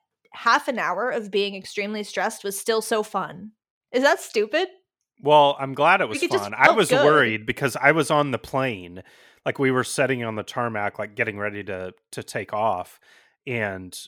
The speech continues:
Speaker 2: you were, like, frantically texting me, like, having, I,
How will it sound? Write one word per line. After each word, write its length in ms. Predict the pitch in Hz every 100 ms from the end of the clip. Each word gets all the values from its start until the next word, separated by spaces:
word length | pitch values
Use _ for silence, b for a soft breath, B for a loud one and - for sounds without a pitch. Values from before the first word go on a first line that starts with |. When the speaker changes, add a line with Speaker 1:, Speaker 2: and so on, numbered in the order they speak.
| _ _ _ _ -
Speaker 2:
you 140 | 123
were, 100 | 113
like, 240 | 107 - _ _
frantically 640 | - - 135 135 - - -
texting 460 | - 110 - 113
me, 180 | 98 98
like, 180 | 95 92
having, 640 | 120 104 98 92 90 90 _ _ _ _ -
I, 140 | 113